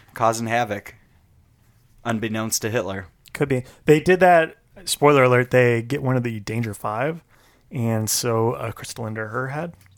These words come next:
Speaker 1: Mm-hmm.
Speaker 2: And I'm surprised it works on humans. And how did they get that in her head and she was just okay?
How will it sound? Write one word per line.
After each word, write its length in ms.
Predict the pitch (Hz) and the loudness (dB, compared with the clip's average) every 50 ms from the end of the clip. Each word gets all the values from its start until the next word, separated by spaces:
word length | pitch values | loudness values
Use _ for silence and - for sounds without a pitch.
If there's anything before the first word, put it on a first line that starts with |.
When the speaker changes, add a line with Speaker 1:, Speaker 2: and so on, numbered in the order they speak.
| _ _ _ _ _ _ - | _ _ _ _ _ _ -10
Speaker 1:
Mm-hmm. 360 | 110 101 95 98 98 92 - 123 | -8 -6 -6 -6 -8 -8 -8 -6
Speaker 2:
And 280 | 113 110 107 107 110 - - _ _ - | -6 -4 -4 -6 -6 -10 -12 _ _ -12
I'm 200 | - 123 147 160 | -10 -8 -6 -6
surprised 520 | - - - - 113 113 - 127 - - | -6 -8 -6 -6 -8 -8 -6 -8 -10 -12
it 120 | - - - | -12 -14 -16
works 440 | - - - - - - - - - _ - | -18 -14 -12 -10 -8 -8 -8 -10 -14 _ -10
on 100 | 143 139 | -10 -8
humans. 440 | 143 156 147 131 120 117 113 - - | -8 -8 -8 -8 -8 -10 -10 -8 -4
And 220 | 143 127 123 131 | -2 -2 -2 -2
how 220 | - - - 143 165 | -4 -2 0 2 2
did 80 | 180 | 2
they 80 | 180 180 | 0 0
get 160 | - 185 - | 0 0 2
that 120 | 175 170 | 2 0
in 80 | 170 160 | 2 0
her 140 | 147 143 139 | 0 0 0
head 180 | 147 160 151 | 0 0 -2
and 120 | 127 110 - | -2 -6 -8
she 100 | - 131 | -6 -8
was 100 | 123 - | -8 -8
just 180 | 131 120 - | -8 -6 -4
okay? 400 | 127 123 120 - 143 139 131 120 | -4 -6 -4 -2 -2 -2 0 -2